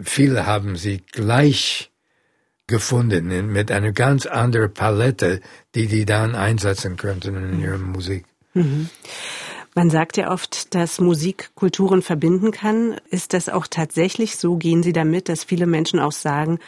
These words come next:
Speaker 2: dass Musik überall verstanden wird sofort?
Speaker 1: Gute Musik wird fast überall verstanden, aber ich merke, dass es einen großen Unterschied gibt zwischen den Kontinenten. Es gibt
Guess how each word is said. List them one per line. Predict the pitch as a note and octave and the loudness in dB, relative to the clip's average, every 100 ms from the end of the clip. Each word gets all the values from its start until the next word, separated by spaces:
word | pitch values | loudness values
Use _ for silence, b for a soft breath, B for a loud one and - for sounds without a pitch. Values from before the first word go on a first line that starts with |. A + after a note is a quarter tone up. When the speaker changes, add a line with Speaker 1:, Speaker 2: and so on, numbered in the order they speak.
| B B | B B
Speaker 2:
dass | D3 - | -8 0
Musik | D#3 C#3+ D#3+ | 2 2 -2
überall | - E3 - D3+ | -2 -2 0 -2
verstanden | - D#3+ - C#3 C#3+ E3 F#3+ | -4 -6 -4 -2 -2 -2 -2
wird | G3+ - | -4 -6
sofort? | A3 - A3+ A#3+ - - B B B B _ _ _ _ - | -12 -6 -4 -4 -10 -16 B B B B _ _ _ _ -2
Speaker 1:
Gute | G#2+ E3+ A3+ F#3 | 6 8 8 6
Musik | D3 D3 B2 D3+ D3+ - _ - | 6 4 6 6 4 -4 _ -8
wird | A#2 A#2 B2 A2 _ _ - | 0 4 4 2 _ _ -12
fast | - - C3+ - | -2 2 2 2
überall | C4 C3 B2 A2+ G#2+ | -2 -2 0 0 -2
verstanden, | G2+ A2 F#2 - A#2+ C3+ D#3 D#3+ D3+ D3 | -2 -4 -4 -4 0 2 4 2 0 -4
aber | D#3 C3 C3+ | -4 0 0
ich | F3+ C#3+ - | 2 0 0
merke, | A#2+ A2+ C3 D3+ D3+ E3 D#3+ B B B B B B | -2 0 2 0 2 2 2 B B B B B B
dass | - B2 A#2 - - - | 2 2 2 -4 -10 -4
es | D3 A#2+ | -2 0
einen | D#3 C#3+ C3+ | 0 0 2
großen | B2+ C3+ D#3 | 4 2 2
Unterschied | C3+ A#2 A2 F#2+ - F2+ F2+ | -2 -2 -2 -2 -2 -2 -6
gibt | F2+ F2 - - _ _ _ _ - | -6 -6 -8 -20 _ _ _ _ -12
zwischen | - A2 G2 G2 | 0 0 0 -2
den | F#2+ F#2+ | -2 -4
Kontinenten. | - G2 F2+ F#2 F#2 F2+ E2+ - C3+ - _ b b b b b b - | -4 -4 -4 -6 -4 -6 -6 -12 -16 -20 _ b b b b b b -4
Es | A2+ G2 | -4 0
gibt | C3 B2 G#2 - | 0 0 0 -12